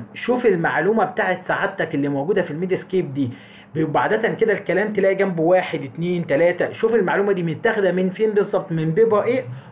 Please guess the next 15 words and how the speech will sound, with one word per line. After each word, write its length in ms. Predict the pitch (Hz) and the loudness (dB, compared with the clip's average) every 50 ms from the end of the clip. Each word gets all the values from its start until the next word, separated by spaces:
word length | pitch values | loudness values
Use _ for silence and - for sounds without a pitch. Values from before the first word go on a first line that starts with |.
| - - | -2 0
وهات 420 | 151 - - - 247 254 - 247 | 0 0 2 0 -2 -2 0 -2
البيبر 380 | 226 196 185 240 240 214 208 202 | -4 0 2 2 2 4 2 2
دي 160 | 175 180 160 | 2 0 0
حطها 300 | 160 165 156 160 - - | 0 0 0 2 2 2
على 260 | 185 165 170 170 160 | 2 2 2 2 2
جوجل 340 | 165 185 175 175 180 175 - | 2 0 2 2 0 0 0
سكولر 560 | - - - 180 180 180 175 160 147 - 127 | -4 -2 0 2 2 4 4 2 2 2 2
أو 100 | 131 131 | 0 0
باب 280 | 123 143 175 175 - 165 | 2 2 0 0 2 0
ميد، 240 | 180 196 202 190 - - - - - - | 2 2 2 0 -2 -14 -20 -20 -12 -6
وطلع 400 | 120 139 - 214 233 240 220 202 | -6 0 2 2 4 4 4 2
الدي 180 | 202 180 170 202 | 2 0 0 2
يو 220 | 214 214 202 202 | 4 4 6 4
آي 100 | 208 208 | 2 4
بتاعها 500 | 180 185 185 170 - - - 233 233 | 2 0 0 0 -2 0 -2 -2 -2